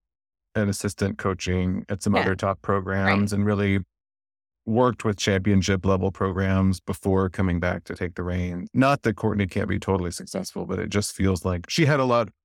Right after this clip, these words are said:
Speaker 1: greater learning curve when she got to the head coach position.
Speaker 2: Yeah. No, throwing somebody in at the top, like, it's so much more than just coaching.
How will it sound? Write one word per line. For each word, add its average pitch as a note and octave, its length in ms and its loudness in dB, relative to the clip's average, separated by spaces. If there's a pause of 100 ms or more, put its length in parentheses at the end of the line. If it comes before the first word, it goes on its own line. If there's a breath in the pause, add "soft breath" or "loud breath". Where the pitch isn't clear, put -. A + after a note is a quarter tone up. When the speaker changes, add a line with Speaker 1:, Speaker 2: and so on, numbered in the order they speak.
(120)
Speaker 1:
greater A#2+ 320 4
learning A2+ 300 4
curve F#2 320 -4
when F#2+ 100 -10
she - 160 -6
got G2+ 200 -4
to F#2 60 -12
the F#2 120 -8
head F#2 180 -8
coach - 240 -12
position. - 500 -16 (380)
Speaker 2:
Yeah. G#3 440 -4 (220)
No, D4 140 -2
throwing E4 240 -2
somebody E4+ 320 0
in A#3+ 100 0
at A3+ 80 -4
the F#3 60 -6
top, G#3 340 -6
like, A3+ 100 -14
it's A#3 200 -14
so D#4 160 -2
much F4+ 200 -4
more A3+ 320 0
than A3 120 -4
just F#3+ 320 -10
coaching. - 640 -10